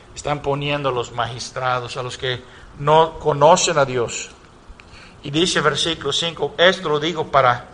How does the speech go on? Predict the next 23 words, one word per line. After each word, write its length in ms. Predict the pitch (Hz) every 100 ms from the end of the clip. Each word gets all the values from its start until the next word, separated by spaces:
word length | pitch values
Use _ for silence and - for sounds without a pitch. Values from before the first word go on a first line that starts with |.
| - -
su 240 | - 131
vergüenza", 600 | 123 117 117 110 - - - - - - - - -
para 160 | 127 127
avergonzarlos, 840 | 123 120 120 120 - 143 131 120 113
digo. 180 | 104
Debiera 380 | 104 127 147 151
avergonzarles 1120 | 135 135 135 131 123 120 139 135 107 101 - - - - - -
esto, 360 | 131 117 - - - - - - - - -
porque 300 | 113 - 113
hay 380 | 127 143 143 139 - - - - - -
en 140 | 120
la 120 | 117
iglesia, 420 | 113 131 147 143 127
en 80 |
la 80 | 120
familia 480 | - 120 127 143 139
de 120 | 127
Dios, 340 | 113 120 117 -
hay 260 | 131 127
personas 580 | 127 135 110 120 120 110
que 140 | - 120
pueden 360 | 120 117 107
juzgar. 400 | 104 110 104 95